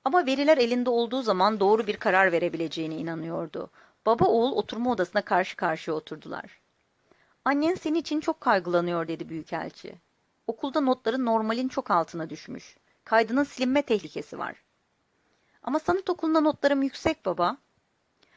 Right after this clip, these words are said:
"Sanata olan ilgini çok takdir ediyorum ama bunun için daha büyük, daha bütün bir hayat var önünde.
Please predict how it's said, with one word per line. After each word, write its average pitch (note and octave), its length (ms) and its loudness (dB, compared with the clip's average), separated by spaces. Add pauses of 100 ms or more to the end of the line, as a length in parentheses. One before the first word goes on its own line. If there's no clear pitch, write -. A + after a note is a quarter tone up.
(180)
"Sanata D#4 420 0
olan D4 220 4
ilgini G#3 300 -2
çok - 220 -2
takdir E3+ 300 -4
ediyorum D#3+ 360 -2
ama D4 260 0 (300)
bunun D#4+ 200 0
için C#4 260 -2
daha A#3 220 2
büyük, A#3 200 -6 (840)
daha C4 200 -2
bütün C#4+ 320 -6
bir A#3 80 -2
hayat G3 360 0
var D#3+ 100 -2
önünde. D#3+ 480 -6